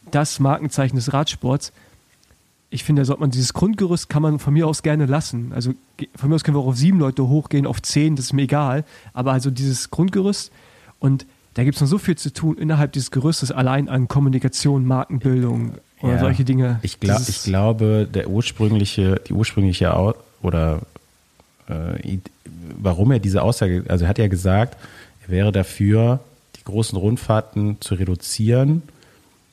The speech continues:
Speaker 2: und oder auszuwechseln, falls zum Beispiel in der ersten Woche jemand stürzt und ausscheidet, dass man das Team wieder auffüllen kann. Ja? Also das war ja nur so an-, angeregt.
Speaker 1: Ja, ja.
Speaker 2: Und ich glaub, es ging eigentlich darum, wie man den Kalender eigentlich entzerren kann.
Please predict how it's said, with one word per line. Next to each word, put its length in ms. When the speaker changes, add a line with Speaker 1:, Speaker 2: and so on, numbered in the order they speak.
Speaker 2:
und 380
oder 640
auszuwechseln, 800
falls 340
zum 120
Beispiel 360
in 120
der 100
ersten 320
Woche 240
jemand 300
stürzt 400
und 80
ausscheidet, 840
dass 200
man 120
das 200
Team 220
wieder 180
auffüllen 360
kann. 320
Ja? 220
Also 200
das 220
war 100
ja 60
nur 160
so 140
an-, 280
angeregt. 600
Speaker 1:
Ja, 160
ja. 260
Speaker 2:
Und 100
ich 120
glaub, 220
es 140
ging 240
eigentlich 260
darum, 420
wie 60
man 160
den 260
Kalender 480
eigentlich 260
entzerren 460
kann. 260